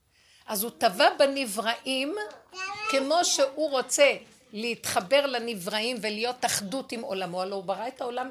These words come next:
כדי להתאחד איתו. "לכבודי בראתי, יצרתי ואף עשיתי את עולמי". שהקדוש ברוך הוא יתאחד עם בריאתו ויהיה אחדות עם בריאתו.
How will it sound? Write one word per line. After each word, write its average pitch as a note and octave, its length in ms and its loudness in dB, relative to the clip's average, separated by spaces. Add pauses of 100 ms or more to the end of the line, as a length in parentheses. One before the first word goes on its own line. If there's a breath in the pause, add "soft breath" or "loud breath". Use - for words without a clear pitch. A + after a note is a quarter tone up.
כדי G#3 300 -4
להתאחד A3 600 -2
איתו. F#3+ 280 -10 (240 loud breath)
"לכבודי B3 540 2
בראתי, C4 640 2 (400 loud breath)
יצרתי C4 840 2
ואף A3+ 240 4
עשיתי D4+ 720 0
את B3 120 -4
עולמי". G3 400 0 (260 loud breath)
שהקדוש B3+ 440 4
ברוך - 160 -10
הוא D4 200 -6 (180 loud breath)
יתאחד C#4+ 580 2
עם C#4 100 -2
בריאתו A3+ 380 0
ויהיה A#3+ 200 2
אחדות B3+ 420 -6
עם A#3 100 -6
בריאתו. F#3+ 480 -4